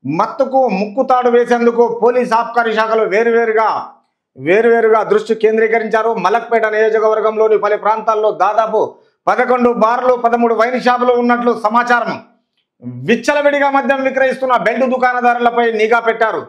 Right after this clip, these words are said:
ఎన్నికల కోడ్ అమల్లోకి వచ్చాక చాదరగట్టాన పరిధిలోని శంకర్ నగర్లో కట్టడి, ముట్టడి చేపట్టారు.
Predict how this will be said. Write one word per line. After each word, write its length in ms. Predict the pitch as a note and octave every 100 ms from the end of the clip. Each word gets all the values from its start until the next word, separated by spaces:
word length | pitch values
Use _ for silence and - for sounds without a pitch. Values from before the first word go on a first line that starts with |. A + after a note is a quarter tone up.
| - _ _ -
ఎన్నికల 400 | F#3+ A3+ A#3+ A#3+
కోడ్ 260 | A#3 A#3
అమల్లోకి 640 | A3+ F#3+ G#3 A#3+ A#3+ A#3 A#3
వచ్చాక 380 | G#3+ G#3+ A3+ B3 C4 - - _ _ F#3
చాదరగట్టాన 680 | A3 C4 B3+ B3 B3 A#3+ A#3+
పరిధిలోని 640 | A#3 A3 A#3 B3 A#3+ G3+
శంకర్ 520 | - G#3 A#3 B3+ B3+
నగర్లో 680 | A#3+ A#3 A#3 A#3+ A#3 F3+ - - _ _
కట్టడి, 360 | G#3+ A3+ C4 B3+
ముట్టడి 400 | A#3 A3+ B3+ B3
చేపట్టారు. 680 | A#3+ A#3 A#3+ A#3+ A#3 G3